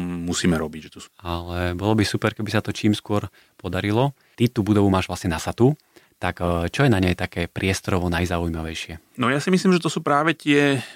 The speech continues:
Speaker 1: tie pôvodné bazénové haly, hej, že či už vlastne tej, toho, toho veľkého bazénu, ktorý zámerne, to je taký fun fact, ktorý možno nie všetci vedia,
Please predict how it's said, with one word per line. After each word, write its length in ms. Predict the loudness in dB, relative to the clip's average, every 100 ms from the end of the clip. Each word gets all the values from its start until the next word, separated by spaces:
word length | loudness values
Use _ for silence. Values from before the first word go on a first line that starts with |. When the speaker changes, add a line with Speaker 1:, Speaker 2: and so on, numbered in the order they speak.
| -10
Speaker 1:
tie 80 | -4
pôvodné 400 | 0 2 2 4
bazénové 560 | 4 2 2 2 2 2
haly, 400 | 2 2 0 -6 -12
hej, 160 | -8 -4
že 80 | -2
či 120 | 2
už 160 | 2 2
vlastne 240 | 0 -2
tej, 400 | 0 4 4 2
toho, 240 | 2 0 0
toho 160 | 0
veľkého 400 | 4 2 2 0 2
bazénu, 560 | 2 2 2 4 4 0 -10 _ _
ktorý 160 | 2
zámerne, 560 | 2 2 0 0 2 0
to 160 | 2 0
je 80 |
taký 320 | 0 -4 -4 -2
fun 280 | 0 0
fact, 240 | 0 -4 -2
ktorý 200 | 0 2
možno 240 | 4 4 2
nie 80 |
všetci 280 | 2 -2 -4 -2
vedia, 400 | 2 2 2